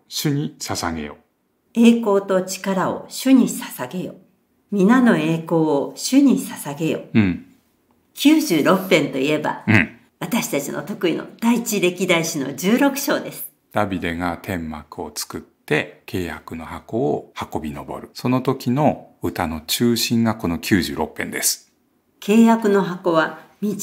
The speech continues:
Speaker 2: からの箱とも呼ばれるんですよね。
Speaker 1: うん。九十七編で、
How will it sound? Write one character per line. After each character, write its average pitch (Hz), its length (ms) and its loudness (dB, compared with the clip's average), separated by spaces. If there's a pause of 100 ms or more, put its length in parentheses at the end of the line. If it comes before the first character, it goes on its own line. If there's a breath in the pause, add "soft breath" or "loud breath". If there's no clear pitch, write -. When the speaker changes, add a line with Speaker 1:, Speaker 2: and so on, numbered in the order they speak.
(120)
Speaker 2:
か 277 120 2
ら 285 120 4
の 269 100 10
箱 233 360 0
と 233 100 2
も 185 120 6
呼 135 120 2
ば 214 140 -2
れ 190 120 6
る 196 120 6
ん 175 80 4
で 135 80 -4
す - 120 -10
よ - 120 -8
ね。 233 300 0
Speaker 1:
う 117 60 6
ん。 92 240 2 (960 soft breath)
九 190 240 0
十 95 200 0
七 87 280 -2
編 78 340 -6
で、 82 300 -2